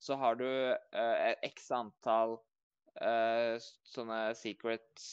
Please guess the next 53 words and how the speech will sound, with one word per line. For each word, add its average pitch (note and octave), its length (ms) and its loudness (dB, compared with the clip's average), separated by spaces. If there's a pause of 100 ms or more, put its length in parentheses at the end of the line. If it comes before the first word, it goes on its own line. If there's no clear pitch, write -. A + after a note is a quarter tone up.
(120)
eh, G2+ 380 0
og G#2 420 0
side G#2+ 280 -4
missions A#2 480 -14
og, A2 640 -2
eh, G#2 220 0
artifacts - 800 -6 (340)
du C3+ 60 -8
kan C#3 140 -2
finne. C3 280 -2 (1120)
Eh, A#2+ 500 2
så - 160 -8
det C3+ 80 4
er C#3 100 0
sånn, C3 160 -2
du C3+ 100 -2
vet B2+ 320 0 (100)
liksom B2+ 280 -6
hvor B2 140 -4
mange G#2+ 360 -6 (100)
det A2 100 0
er G#2+ 420 0 (260)
i - 180 -10
hver G#2+ 140 -4
zone, A#2+ 340 -6
og C#3 80 -2
så C3 100 -8
vil A2+ 100 -6
det A#2+ 100 -2
også A#2 180 -10
s-, - 480 -14
de B2 120 -4
fleste A2+ 360 -6
av G#2+ 300 2
de A#2 60 -10
store G#2 440 -6
da, B2 140 0 (280)
vil B2 140 -6
være G#2 300 0 (180)
på A2+ 140 -12
kartet, F3+ 400 -4 (340)
mens B2 140 -12
du C#3 80 -2
også C#3 180 -2 (220)
har B2 180 2
noen B2 100 -8
små A#2 380 -6
som A#2+ 140 -12
ikke - 200 -8
er C#2+ 60 -8
på - 80 -18
kartet - 240 -8
da, - 40 -10